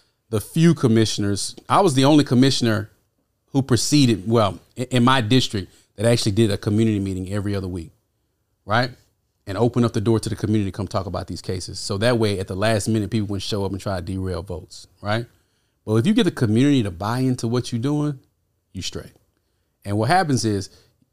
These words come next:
people from out of town will move into a community like East Dallas or South Dallas and, and try to change the community and build up something. And they thinking that, they don't realize there's people who are in that community already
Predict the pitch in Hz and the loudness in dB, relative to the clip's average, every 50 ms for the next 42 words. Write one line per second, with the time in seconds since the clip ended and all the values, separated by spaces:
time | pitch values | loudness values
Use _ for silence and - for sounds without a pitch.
0 | _ _ - 165 170 156 135 139 123 117 127 127 123 - - 151 147 135 113 104 | _ _ 0 0 2 2 2 2 2 2 2 0 0 -2 -2 -2 -2 0 0 0
1 | 104 120 127 117 120 110 - 120 107 - - 98 101 110 110 107 104 98 95 92 | 0 0 2 2 0 -2 -2 -4 -6 -6 -6 -4 -2 -2 -2 -2 -2 -4 -6 -8
2 | 90 90 107 107 101 - 110 104 98 95 95 - 98 - 110 101 98 92 98 104 | -6 -6 -6 -6 -6 -6 -6 -6 -6 -6 -8 -10 -8 -6 -4 -4 -4 -4 -6 -4
3 | 101 101 95 - 101 90 - - 101 - - - 110 104 95 90 - _ _ _ | -4 -4 -6 -6 -10 -10 -10 -10 -12 -8 -4 -2 -2 -2 -2 -4 -8 _ _ _
4 | _ _ _ - - - 107 104 104 107 110 104 - 104 - 101 104 110 113 104 | _ _ _ -6 -4 0 0 2 2 2 2 0 -2 -4 -4 0 0 2 0 0
5 | 92 87 87 104 110 110 107 135 151 - - 123 104 98 98 101 101 113 120 - | -2 -4 -2 -2 -2 0 0 0 -2 -2 -4 -4 -4 -4 -4 -4 -4 -4 -4 -4
6 | 131 117 107 110 101 101 101 98 98 - _ _ _ _ _ _ _ _ - 123 | -4 -4 -4 -4 -4 -4 -4 -4 -6 -8 _ _ _ _ _ _ _ _ -4 0
7 | 135 143 127 123 147 151 135 123 107 98 101 110 - - 139 123 117 110 113 107 | 2 2 4 4 4 4 4 2 0 0 -2 -4 -2 -2 0 0 0 0 0 0
8 | 98 101 113 120 117 104 - 110 110 110 107 101 101 101 101 98 104 135 147 120 | 0 0 0 0 0 0 -2 -2 -2 -2 -2 -2 -2 -4 -2 -2 0 0 2 2
9 | 110 101 | 0 -2